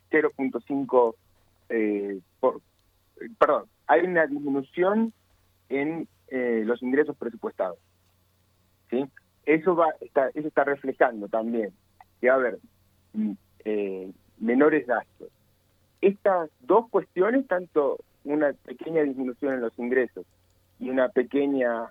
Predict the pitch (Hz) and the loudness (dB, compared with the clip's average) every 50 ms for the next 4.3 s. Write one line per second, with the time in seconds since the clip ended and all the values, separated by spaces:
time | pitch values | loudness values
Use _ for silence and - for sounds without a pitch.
0 | - - _ _ 117 120 117 110 110 104 104 101 104 113 113 117 113 113 - - | -14 -20 _ _ -2 -2 -2 0 -2 -2 -4 -4 -4 -4 -4 -4 -4 -4 0 0
1 | 135 131 120 113 - _ _ _ _ - 123 117 113 110 107 98 - - 110 110 | 0 0 0 -4 -8 _ _ _ _ -8 -4 -4 -2 -2 -4 -6 -6 -6 -2 0
2 | 113 120 123 160 156 151 - _ - 175 196 - _ _ _ _ - - - _ | 0 2 4 2 2 2 0 _ 0 0 0 0 _ _ _ _ -20 -20 -20 _
3 | _ _ _ _ _ _ - 226 170 170 185 - - - - - - 170 170 170 | _ _ _ _ _ _ -2 4 4 6 6 4 -2 -10 -14 2 6 6 6 6
4 | 175 180 190 190 185 - | 4 0 -2 -4 -6 -8